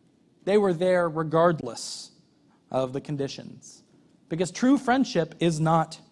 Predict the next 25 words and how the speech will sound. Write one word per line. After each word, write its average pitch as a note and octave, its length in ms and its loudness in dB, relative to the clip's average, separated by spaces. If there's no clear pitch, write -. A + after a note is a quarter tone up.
conditional. D#3 580 -4
It's D#3+ 220 -8
not F#3+ 240 6
dependent A#3 560 0
on E3 160 0
any G3+ 180 0
factors F#3+ 480 0
other G#3 280 2
than F3 180 -4
the D#3 140 2
hope G#3+ 260 2
of C#3+ 140 -6
a C#3 40 -6
relationship D3+ 720 -6
with A#2 180 -10
them E3 360 -2
and C#3 120 -6
the B2 60 -6
hope F3+ 400 0
of C3 120 -6
bringing D#3 360 -2
them C3 160 -4
closer C3+ 400 -8
to B2 80 -10
God. A2 320 -12